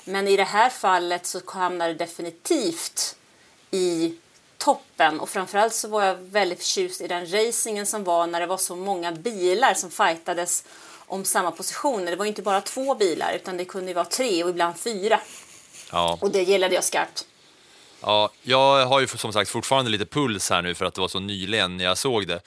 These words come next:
Speaker 2: Jag började, eh, jag såg ju liksom träningarna och kvalet och, och sådär på redaktionen. Men sen har jag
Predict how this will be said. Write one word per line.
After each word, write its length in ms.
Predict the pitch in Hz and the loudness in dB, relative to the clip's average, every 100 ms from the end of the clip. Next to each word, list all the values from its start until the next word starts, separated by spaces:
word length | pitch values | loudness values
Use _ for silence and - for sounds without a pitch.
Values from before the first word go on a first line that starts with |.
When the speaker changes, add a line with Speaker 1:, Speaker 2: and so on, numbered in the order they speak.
| - - - | -16 -20 -6
Speaker 2:
Jag 140 | 101 | -4
började, 840 | 98 127 117 123 127 123 123 120 - _ - | 2 2 4 4 4 4 4 4 0 _ -6
eh, 440 | 101 95 95 87 - - - - - - - | -2 -2 -2 -4 -8 -16 -20 -20 -20 -16 -6
jag 120 | 120 | -2
såg 160 | 139 139 | 0 2
ju 60 | |
liksom 240 | 127 123 113 | 0 -2 0
träningarna 560 | 123 110 110 117 117 | 2 2 0 2 2
och 220 | 110 107 | 2 0
kvalet 500 | - 104 104 104 - | 2 2 4 2 -2
och, 340 | 90 87 98 92 | -8 -6 -6 -8
och 100 | 101 | -6
sådär 180 | 98 95 | -6 -4
på 180 | 95 | -4
redaktionen. 480 | 95 95 95 104 101 | -4 -4 -6 -6 -6
Men 80 | 98 | -4
sen 260 | - 120 123 | 0 2 2
har 100 | 117 | 4
jag 180 | 101 | 2